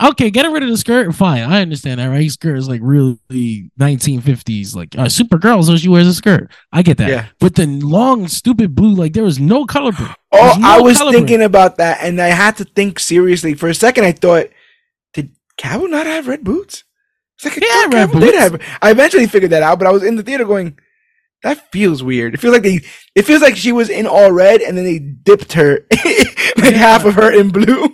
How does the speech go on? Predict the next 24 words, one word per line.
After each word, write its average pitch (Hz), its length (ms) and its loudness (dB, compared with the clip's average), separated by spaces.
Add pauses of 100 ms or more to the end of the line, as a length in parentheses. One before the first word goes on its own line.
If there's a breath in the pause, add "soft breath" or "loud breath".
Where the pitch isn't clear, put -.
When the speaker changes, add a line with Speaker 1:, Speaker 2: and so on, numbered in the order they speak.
(100)
Speaker 2:
<laughs> - 120 -6
Speaker 1:
I 208 80 0
think 302 140 0
I 254 80 4
watched 226 400 2
too 240 100 2
much 208 220 0
fashion 185 500 -4
shit 123 220 -12
with 123 160 -4
my 123 140 -4
mom, 139 280 -4
'cause 123 140 0
I 185 80 2
was 226 100 -2
looking 190 180 -2
at 165 100 0
her 160 60 -2
like, 131 240 -6
"Ew, 311 200 -4
like, 139 320 -4
the 143 80 -4
outfit 226 320 -2
is 180 180 -4